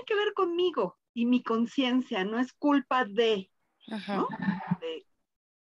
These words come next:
Speaker 1: el sistema, el gobierno, mis papás, los vecinos. Entonces, este,
Speaker 2: Ok.
Speaker 1: por ahí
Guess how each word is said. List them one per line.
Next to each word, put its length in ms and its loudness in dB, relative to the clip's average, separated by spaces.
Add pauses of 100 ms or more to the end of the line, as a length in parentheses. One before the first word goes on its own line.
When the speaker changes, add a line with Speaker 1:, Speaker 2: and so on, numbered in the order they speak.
(480)
Speaker 1:
el 180 -10 (160)
sistema, 880 0
el 100 6
gobierno, 1400 4 (320)
mis 240 -6
papás, 920 2
los 360 0
vecinos. 1200 2 (1120)
Entonces, 960 0
este, 920 0
Speaker 2:
Ok. 20 -20 (120)
Speaker 1:
por 120 -16
ahí 300 -20